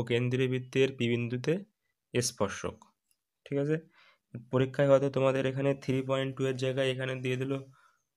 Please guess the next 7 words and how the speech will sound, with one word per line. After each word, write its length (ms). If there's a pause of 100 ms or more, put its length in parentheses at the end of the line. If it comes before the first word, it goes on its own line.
(760)
শুধু 300
থ্রি 220
দিয়ে 140
দিল, 120 (260)
তাহলে 260
তোমরা 180 (100)
থ্রি 140